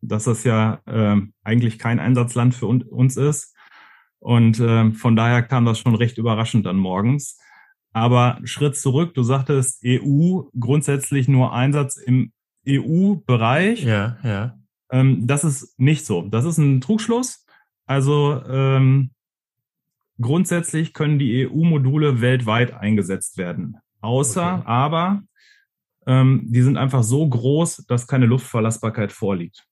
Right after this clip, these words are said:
Speaker 1: Und das
Speaker 2: Mhm.
Speaker 1: ist jetzt in unserem Fall, bei unserem F R B-Modul, wir haben schwere L K W vom T H W und von der D L R G, wir haben große Boote, viele Boote. Ähm, da ist das relativ schwierig, eine Luft-, eine Luftverlassbarkeit herzustellen,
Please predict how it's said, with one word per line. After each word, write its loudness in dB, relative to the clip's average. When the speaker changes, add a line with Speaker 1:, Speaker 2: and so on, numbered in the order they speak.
Speaker 1:
Und 0
das 0
Speaker 2:
Mhm. 2
Speaker 1:
ist -2
jetzt -2
in 0
unserem 2
Fall, -2
bei -4
unserem 0
F -6
R 0
B-Modul, 2
wir -4
haben 2
schwere 0
L 0
K 0
W 2
vom -2
T -2
H 0
W 2
und 2
von -4
der 0
D -2
L 2
R 2
G, 0
wir 0
haben 0
große 0
Boote, 0
viele 0
Boote. 0
Ähm, 2
da 2
ist -2
das 2
relativ 0
schwierig, 0
eine 0
Luft-, 0
eine 4
Luftverlassbarkeit -2
herzustellen, 0